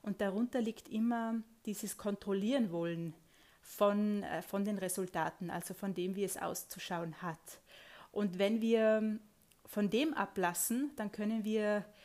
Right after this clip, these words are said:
vielleicht etwas ganz anderes empfangen. Also vielleicht kommt dann etwas ganz anderes zu uns, aber es trägt uns mehr bei als das Gedachte oder als das, als das, wie wir es uns vorgestellt haben.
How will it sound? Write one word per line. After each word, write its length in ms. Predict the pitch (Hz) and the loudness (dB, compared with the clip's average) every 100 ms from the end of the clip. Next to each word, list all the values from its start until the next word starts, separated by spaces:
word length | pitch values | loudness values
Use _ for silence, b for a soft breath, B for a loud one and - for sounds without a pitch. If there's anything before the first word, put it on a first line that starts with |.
| B B - | B B -2
vielleicht 800 | 220 196 180 214 214 - - - | 2 4 4 2 -2 -8 -12 -8
etwas 340 | 190 - 185 | -8 -4 -4
ganz 280 | 196 190 - | -2 -2 -2
anderes 380 | 190 214 196 - | -2 -2 -2 -4
empfangen. 520 | 175 - 165 190 226 | -8 -6 -4 -4 -6
Also 180 | - 190 | -6 -6
vielleicht 460 | - 175 170 185 | -4 -2 -2 -2
kommt 200 | - 185 | -6 -4
dann 120 | 190 180 | -4 -6
etwas 320 | - 185 - | -6 -6 -2
ganz 240 | 180 190 | -2 0
anderes 360 | 175 185 196 - | -2 -2 -4 -6
zu 140 | - | -8
uns, 440 | 190 214 226 - - B B B | -2 -2 0 -2 -6 B B B
aber 320 | 175 202 214 | 0 2 0
es 140 | 196 - | -2 -4
trägt 280 | 196 196 | -6 -6
uns 240 | 196 180 196 | -4 -2 0
mehr 300 | 185 190 202 | 0 0 -2
bei 360 | 185 175 185 | 0 0 0
als 220 | 175 175 - | -2 -4 -4
das 180 | 185 | -6
Gedachte 680 | - 185 170 175 - 160 - | -6 0 0 0 -10 -8 -8
oder 200 | 165 175 | -6 -6
als 200 | 175 170 | -4 -4
das, 400 | 190 175 - - B B B B B | -4 0 0 0 B B B B B
als 300 | - 180 - | -2 0 0
das, 400 | 190 185 - - | 2 4 2 0
wie 160 | 185 190 | -2 0
wir 160 | 202 | 0
es 160 | 185 - | 0 -4
uns 160 | 190 - | -6 -6
vorgestellt 600 | 190 196 - 170 160 190 | -6 -6 -6 -8 -6 -6
haben. 320 | 160 160 | -6 -6